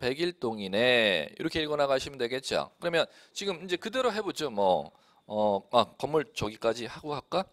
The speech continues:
내역. 자, 내역 볼게요. 오 층 아파트네. 구조가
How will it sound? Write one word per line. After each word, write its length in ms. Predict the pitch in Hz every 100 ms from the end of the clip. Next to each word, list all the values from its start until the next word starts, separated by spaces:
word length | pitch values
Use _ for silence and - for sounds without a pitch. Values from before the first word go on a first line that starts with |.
| _
내역. 400 | - 151 87 - _ - - - - _
자, 260 | - 104 95
내역 220 | 156 160
볼게요. 280 | - - 117 - -
오 180 | 285 -
층 260 | - 185
아파트네. 880 | 156 - 131 - 143 160 208 226 233 _ _ _ -
구조가 400 | - 151 165